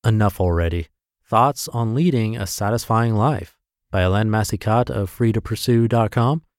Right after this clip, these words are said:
And I'm your narrator, Justin Malik, reading you blogs every single day of the year to help you live a more meaningful life. I cover personal development or self-help,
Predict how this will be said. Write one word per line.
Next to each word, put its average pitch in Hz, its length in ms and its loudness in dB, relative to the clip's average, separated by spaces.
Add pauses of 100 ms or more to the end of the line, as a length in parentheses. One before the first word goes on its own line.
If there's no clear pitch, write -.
(300)
And 135 80 -2
I'm 135 60 4
your 135 80 4
narrator, 117 400 4
Justin 113 320 0
Malik, 117 300 0
reading 117 260 -2
you 117 140 0
blogs 117 440 2
every 120 220 0
single 113 320 -2
day 113 240 2
of 113 200 -2
the 113 100 0
year 113 240 4
to 110 80 4
help 107 180 0
you 113 140 4
live 113 200 4
a 113 60 0
more 110 260 2
meaningful 107 480 2
life. 127 360 2 (500)
I 113 100 -2
cover 104 220 2
personal 101 340 -2
development 123 640 0
or 85 200 -4
self-help, 107 560 -2